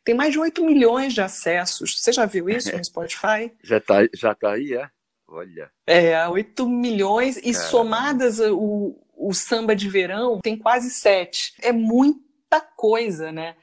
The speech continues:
Speaker 2: É
Speaker 1: Eu acho que o
Speaker 2: muita
Speaker 1: digital
Speaker 2: coisa.
Speaker 1: não é todo mundo que, que curte. Como é que você vê isso?
Speaker 2: Não, eu curto. Eu curto, sim.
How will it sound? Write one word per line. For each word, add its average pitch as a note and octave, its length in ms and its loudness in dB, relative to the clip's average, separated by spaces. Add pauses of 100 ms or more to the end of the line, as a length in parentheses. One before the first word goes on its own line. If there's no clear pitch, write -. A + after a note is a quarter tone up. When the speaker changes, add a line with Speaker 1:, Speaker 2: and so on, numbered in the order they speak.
Speaker 2:
É - 40 -18
Speaker 1:
Eu D#3+ 180 -6
acho F#3+ 140 -2
que F#3+ 40 -2
o F#3 40 2
Speaker 2:
muita F#3+ 100 2
Speaker 1:
digital G3+ 680 0
Speaker 2:
coisa. A#3+ 340 -8 (320)
Speaker 1:
não C#4+ 160 -2
é D#4 80 -2
todo D4+ 300 0
mundo C4+ 420 0
que, C4+ 240 -2
que - 160 -12
curte. A#3+ 540 -4
Como D4+ 180 -6
é F4 60 -6
que E4 100 -8
você C4+ 340 0
vê G#3+ 180 0
isso? E3 520 -6 (500)
Speaker 2:
Não, D#3+ 240 8
eu F#3 140 8
curto. - 500 -10 (300)
Eu B2+ 160 -14
curto, A#2 420 -12
sim. F2 320 -18